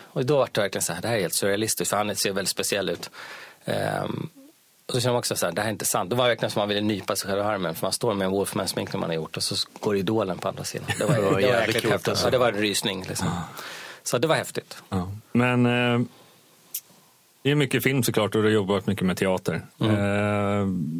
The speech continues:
Speaker 3: men vad jag läst mig till så gör du även skulpturer, typ
Speaker 1: Mm.
Speaker 3: till Madame Tussauds.
Speaker 1: Ja, precis. Jag jobbade ett tag med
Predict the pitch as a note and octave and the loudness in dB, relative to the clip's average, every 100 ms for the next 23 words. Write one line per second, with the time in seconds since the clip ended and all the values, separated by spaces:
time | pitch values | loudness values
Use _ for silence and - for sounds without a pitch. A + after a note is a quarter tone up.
0 | G#2+ B2+ C3+ C#3 D3 D#3+ F3 C#3+ A#2+ - | -2 2 4 4 2 2 0 2 2 2
1 | A#2 A2+ A2 A2 A2 A2 A2+ A2 A#2 G#2 | 2 4 2 0 0 2 2 4 2 2
2 | G2 - - - - G#2 - A#2+ C3 A2+ | 0 -2 -8 -4 -2 -2 0 2 2 0
3 | - A2 A#2 A2+ G#2 G2+ G2+ G2+ G2+ G2 | 0 -2 0 2 2 2 2 2 2 0
4 | G2 G2 - - G2+ A2 G2 F2 C3 D#3 | -2 -8 -8 -4 -2 0 0 0 2 0
5 | D#3 C#3 C#3 - - - - - - D3+ | -2 -2 -2 -2 -4 -6 -6 -6 2 4
6 | D#3+ D#3 D#3 - D#3 C#3+ | 6 4 2 4 2 2